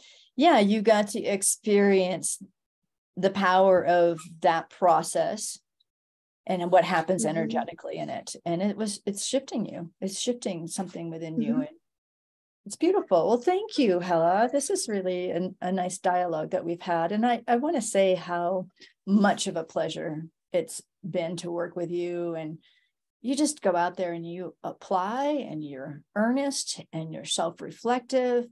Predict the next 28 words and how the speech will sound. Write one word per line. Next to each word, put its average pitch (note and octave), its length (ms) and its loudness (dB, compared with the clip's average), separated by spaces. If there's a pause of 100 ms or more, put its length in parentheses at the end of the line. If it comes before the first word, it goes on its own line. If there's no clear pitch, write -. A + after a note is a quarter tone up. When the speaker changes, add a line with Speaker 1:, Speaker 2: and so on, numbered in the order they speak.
(100)
Speaker 1:
and D#3+ 180 -10
you're E3+ 140 -14
sincere, A3+ 1080 -2
and C#3+ 280 -8
you D3+ 140 -8
want F3 300 -6
to F#3+ 100 -4
do D#3 160 -6
the D3 100 -10
best F#3+ 380 -4
for - 180 -4
others. G3+ 640 -2 (800)
And G#3 400 4 (400)
it's G#3 240 -2
just, B3 380 0 (320)
you A3+ 400 0
are G3+ 160 -2 (240)
blossoming F#3+ 960 0
into E3+ 240 -6
this E3+ 240 -4 (320)
beautiful E3 640 -4 (180)
facilitator, D#3+ 1000 -4 (140)
and C3+ 360 -12 (420)
it's, - 320 -10
it's F3+ 240 -10
just D#3+ 220 -10
really D#3+ 340 -8
evident. C#3 460 -10